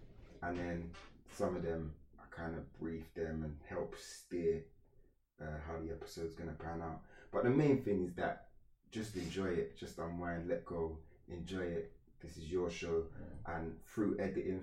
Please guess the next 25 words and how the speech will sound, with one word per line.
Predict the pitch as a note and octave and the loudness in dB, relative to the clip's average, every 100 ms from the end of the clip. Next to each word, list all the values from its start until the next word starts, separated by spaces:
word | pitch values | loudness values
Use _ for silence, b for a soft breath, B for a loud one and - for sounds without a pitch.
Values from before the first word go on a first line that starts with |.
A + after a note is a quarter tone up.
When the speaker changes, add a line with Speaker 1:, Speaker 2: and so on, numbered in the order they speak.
| - | -2
Speaker 1:
through | F#2+ | -2
the | E2+ F2 - - | 0 -2 -4 -4
beauty | G2+ F#2+ F2 | 0 2 2
of | E2+ - | 0 0
editing, | F2 F2+ E2 E2 - - - - | -2 0 -2 -4 -6 -12 -18 -10
you're | - | -6
gonna | F#2 F2 D#2+ | -2 -2 0
look | - | -2
great, | - D#2+ - | 0 -2 -2
do | - | -8
you | D#2 | -6
know | |
what | E2 | -6
I | |
mean? | E2 | -4
Don't | G2+ G#2 | -2 0
Speaker 2:
Yeah, | |
Speaker 1:
worry | - D#2 D#2+ | 0 -2 -2
about | D#2 | 0
it, | D#2 | 0
Speaker 2:
yeah. | - | 0
Speaker 1:
you're | - E2+ | -2 -2
gonna | E2 | 0
look | F2 | -2
good. | - F2 | 0 -2